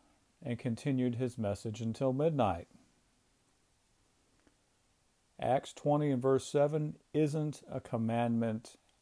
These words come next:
at all. It is an example. An example isn't a commandment.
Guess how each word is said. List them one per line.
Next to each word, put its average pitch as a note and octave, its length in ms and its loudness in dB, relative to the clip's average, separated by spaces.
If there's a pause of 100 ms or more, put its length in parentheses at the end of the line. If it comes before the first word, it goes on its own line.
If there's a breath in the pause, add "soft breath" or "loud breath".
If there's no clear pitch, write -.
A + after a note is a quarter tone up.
at A2 280 0
all. G#2+ 640 4 (1120 soft breath)
It A2 100 -6
is G#2 160 -4
an A2 100 -2
example. A#2+ 800 2 (1000)
An A#2 120 -2
example B2 760 2
isn't C3 500 0 (140)
a C3 80 0
commandment. C3+ 920 -2